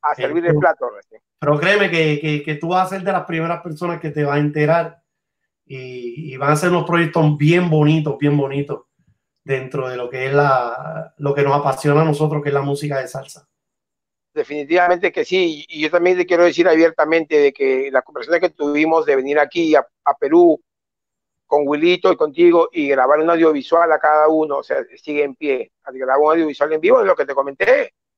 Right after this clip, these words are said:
Speaker 1: más o menos tipo
Speaker 2: Claro.
Speaker 1: Galey, o si tienes una firma igual, tenemos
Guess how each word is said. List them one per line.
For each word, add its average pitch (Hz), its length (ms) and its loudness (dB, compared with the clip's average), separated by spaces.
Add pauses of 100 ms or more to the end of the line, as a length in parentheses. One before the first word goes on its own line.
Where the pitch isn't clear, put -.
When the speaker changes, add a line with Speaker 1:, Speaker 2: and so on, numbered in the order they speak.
(100)
Speaker 1:
más 123 180 -18
o 131 40 -16
menos 147 140 -10
tipo 156 200 -4
Speaker 2:
Claro. 147 160 4
Speaker 1:
Galey, 202 220 4
o 139 180 -2
si - 60 -20 (100)
tienes 151 220 -6
una 165 120 -2
firma 160 220 -12
igual, 160 320 2 (580)
tenemos 156 420 -2